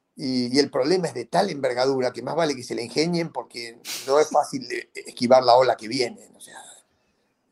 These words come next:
la inconsistencia macroeconómica es muy profunda, muy prolongada, em,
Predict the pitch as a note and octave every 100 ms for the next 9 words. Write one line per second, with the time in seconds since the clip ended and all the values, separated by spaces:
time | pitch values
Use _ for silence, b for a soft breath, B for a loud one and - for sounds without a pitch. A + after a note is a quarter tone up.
0 | - - A2+ A#2+ B2 E3 C3+ D3+ C3+ B2
1 | B2+ C3 B2+ A#2 G#2 D#3 G3+ F3+ D#3+ E3
2 | F3+ F3 C3+ A3 A#3 E3 C#3 C#3 C#3 E3+
3 | - _ _ _ _ _ - A#2+ A#2